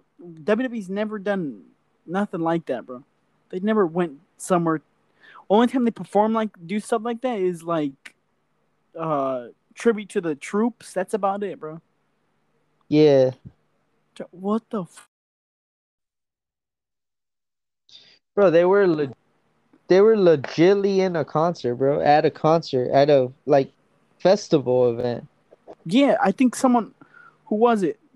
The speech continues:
Speaker 1: I, Pat McAfee, he said, "Uh, fuck." He said somebody's gonna perform right after.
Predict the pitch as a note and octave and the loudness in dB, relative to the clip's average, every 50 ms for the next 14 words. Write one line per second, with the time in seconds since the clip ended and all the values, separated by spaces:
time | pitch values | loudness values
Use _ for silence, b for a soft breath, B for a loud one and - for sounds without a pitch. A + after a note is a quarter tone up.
0 | - - C3 F3 G3 G3+ - - - - G#3 G#3 G#3 G#3 A3 - - A3+ - - | -12 -6 -2 -2 -2 0 0 0 0 0 -2 -2 -4 -6 -6 -6 -8 -10 -8 -8
1 | A#3+ A#3 - - G#3+ G#3 - - A#3 A3+ G#3 G#3+ G3+ F#3+ F3 D3+ C#3+ C3+ - _ | -8 -8 -8 -8 -10 -10 -4 -2 0 0 0 0 -2 -2 -4 -6 -8 -10 -14 _
2 | _ _ _ _ _ _ _ _ _ _ _ _ _ _ _ _ _ _ _ - | _ _ _ _ _ _ _ _ _ _ _ _ _ _ _ _ _ _ _ -18
3 | - B3 G3+ D#3+ - _ _ - _ _ _ - G3 - - A#3 G3 - - A3 | -16 -14 -14 -14 -16 _ _ -20 _ _ _ -20 -16 -8 -6 -6 -6 -2 0 0
4 | G#3+ A3 G#3 F#3 D#3+ - F#3 F3 - - - - - G3 F#3 F3+ F#3 F#3 F3 F3 | 0 2 0 -2 -2 -4 -4 -4 -6 -10 -8 -4 -2 -2 0 0 0 -2 -2 -2
5 | F3+ F#3 F#3+ - _ - C#3 C#3+ | -4 -6 -8 -8 _ -10 -10 -10